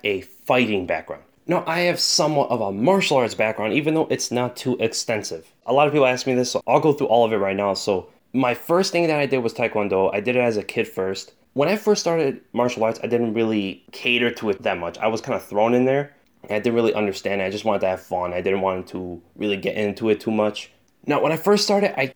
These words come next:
I really couldn't even tell you today what belt I got when I was young. Even to this day, I, I don't really remember. I did it for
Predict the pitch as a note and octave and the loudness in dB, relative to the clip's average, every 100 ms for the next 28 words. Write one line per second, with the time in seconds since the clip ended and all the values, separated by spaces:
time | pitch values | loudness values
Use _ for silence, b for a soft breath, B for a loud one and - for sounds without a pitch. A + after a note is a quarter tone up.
0 | - D3 C3+ A2+ D#3+ D#3+ E3 D#3 C#3 C#3+ | -4 -2 0 4 4 4 2 2 2 4
1 | C#3 C3 A#2 A#2 A2 F#2+ G2 F#2 F2 F2 | 2 2 2 4 4 4 2 2 0 -4
2 | E2+ G2 F#2+ F2+ F2 - F#2 E2+ E2 - | -6 -8 -2 -2 -4 -4 -4 -4 -8 -18
3 | _ - C3 D3+ D3+ C3 A2+ G#2+ G2 G2+ | _ -4 0 0 2 2 2 0 0 -2
4 | - A2+ G#2+ C3 A#2+ C3 B2 A#2 A2 A2 | -2 -4 2 2 4 4 4 4 2 2
5 | A2+ A#2 B B B B _ - G#2 G2 | 2 2 B B B B _ -6 -2 0
6 | D3+ D#3+ - B2+ G2 | 0 0 0 -2 -2